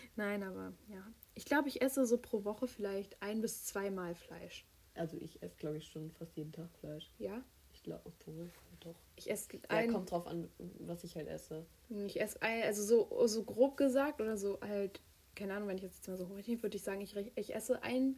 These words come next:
Speaker 1: bis zweimal die Woche Fleisch. Und das war's dann auch.
Speaker 2: Also bei uns gibt's halt fast jeden Tag Fleisch so zu essen.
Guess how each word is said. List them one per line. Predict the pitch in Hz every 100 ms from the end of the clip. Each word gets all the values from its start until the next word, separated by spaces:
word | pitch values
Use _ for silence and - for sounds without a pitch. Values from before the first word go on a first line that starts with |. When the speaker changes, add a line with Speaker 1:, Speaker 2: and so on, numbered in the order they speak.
| - - - - -
Speaker 1:
bis | 208 -
zweimal | - 226 220 220
die | 202
Woche | 202 233
Fleisch. | - 175 175 - -
Und | 214 202
das | 202 196
war's | -
dann | - 170
auch. | - - - -
Speaker 2:
Also | - -
bei | 165
uns | 170 160 -
gibt's | 175 - -
halt | 190 175 175 - - -
fast | 170 -
jeden | 170 165
Tag | 170 175 175 -
Fleisch | 165 160 - -
so | 160 165 -
zu | - -
essen. | 165 175